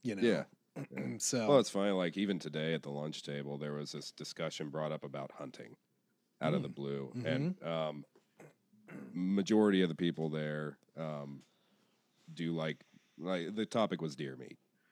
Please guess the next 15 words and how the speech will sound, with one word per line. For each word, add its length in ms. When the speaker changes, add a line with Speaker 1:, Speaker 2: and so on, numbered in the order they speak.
Speaker 2:
And, 260
uh, 140
there 120
was 140
one 180
person 460
who 560
is, 420
she 320
just, 640
in 160
general, 400
does 240
not 200
like 220